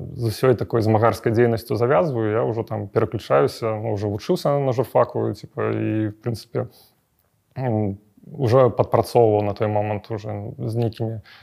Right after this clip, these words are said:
медыя. Я ўжо разумеў, што буду працаваць на журналістыцы, якая са змагарствам не сумяшчаецца. Но мне, для мяне было прынцыпова, што нельга з ім неяк так пагаджацца,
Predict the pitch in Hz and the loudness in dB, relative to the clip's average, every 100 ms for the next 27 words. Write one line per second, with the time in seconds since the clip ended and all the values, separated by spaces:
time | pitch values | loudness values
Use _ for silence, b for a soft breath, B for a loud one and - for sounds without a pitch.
0 | b 131 113 110 104 107 104 113 113 110 | b 2 4 4 2 -2 -6 -6 -4 -2
1 | 107 113 143 - 113 104 107 135 147 110 | -2 -2 -4 -4 -10 -8 -2 0 0 -4
2 | - 127 123 104 110 113 156 - 117 - | 0 0 2 -4 -2 -2 -2 -4 -6 0
3 | 117 - 101 104 120 - - 113 107 113 | -2 0 -2 2 2 2 -2 -4 -4 -4
4 | 120 117 113 104 - 101 101 - - B | -6 -6 -6 -8 -4 -4 -4 -10 -20 B
5 | B B B B B B _ 120 135 139 | B B B B B B _ 2 6 6
6 | 98 - - b b b b _ _ - | 4 -4 -16 b b b b _ _ -4
7 | 131 117 135 156 120 107 123 139 135 135 | 0 4 6 6 4 4 6 6 6 6
8 | 131 131 - 156 156 120 104 - 117 131 | 6 4 4 4 6 6 4 2 4 4
9 | 107 107 110 104 117 110 113 104 - 107 | 4 2 2 2 2 4 4 2 0 -6
10 | - 104 110 104 151 180 - 107 | -4 0 2 4 4 2 -6 -8